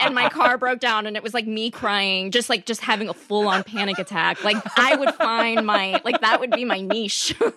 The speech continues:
And the fact that I don't see enough <laughs> casting for it.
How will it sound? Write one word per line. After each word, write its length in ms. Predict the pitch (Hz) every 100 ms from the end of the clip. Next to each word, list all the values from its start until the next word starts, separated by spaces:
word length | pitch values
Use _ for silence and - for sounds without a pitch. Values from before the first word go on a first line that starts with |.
| 320 - - - - - 508 494 - - 285 - 294 - - 311 - 339 - 349 - -
And 100 | 320
the 60 | 285
fact 260 | 320 311
that 120 | 359 330
I 80 |
don't 260 | 277 254 262
see 180 | 262 247
enough 320 | 233 226 240 _ _ _
<laughs> 280 | 359 370 -
casting 680 | - 254 - - 220 185 247
for 260 | 220 190
it. 340 | 175 175 175